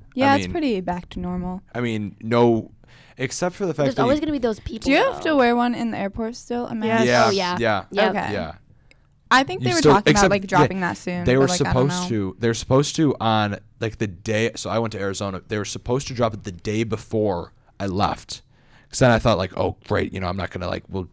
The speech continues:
Speaker 2: be, like, the first people, you know, right back to normal, right?" But then they pushed it a month, so it's in, like, ten days. I think
Speaker 1: Oh,
Speaker 2: they're
Speaker 1: yeah.
Speaker 2: supposed to drop it.
Speaker 1: We'll
Speaker 2: So
Speaker 1: see.
Speaker 2: then I think it's, like, really back to normal. I think a hundred percent, except
Speaker 1: Yeah.
Speaker 2: for, like, but, you know, people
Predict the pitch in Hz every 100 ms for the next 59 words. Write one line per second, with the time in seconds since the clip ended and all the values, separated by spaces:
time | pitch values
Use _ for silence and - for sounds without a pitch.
0 | - 95 85 87 - 107 107 - 110 110
1 | 104 104 98 95 92 85 110 110 - 107
2 | - - 101 92 80 95 110 - - -
3 | - - - 107 117 104 - 117 - 90
4 | 90 92 85 - 123 123 147 113 - 101
5 | 98 92 92 90 226 104 98 87 101 -
6 | 87 82 - - - _ 202 - 110 104
7 | 143 180 127 113 113 110 92 95 117 123
8 | 110 104 101 - - - _ _ _ _
9 | _ _ _ _ - 101 - 107 101 139
10 | 139 - 92 95 92 - - 113 110 87
11 | - 131 120 - _ _ _ _ - 202
12 | 196 233 214 170 131 104 - - - -
13 | 147 143 - 143 131 110 - 113 131 127
14 | 110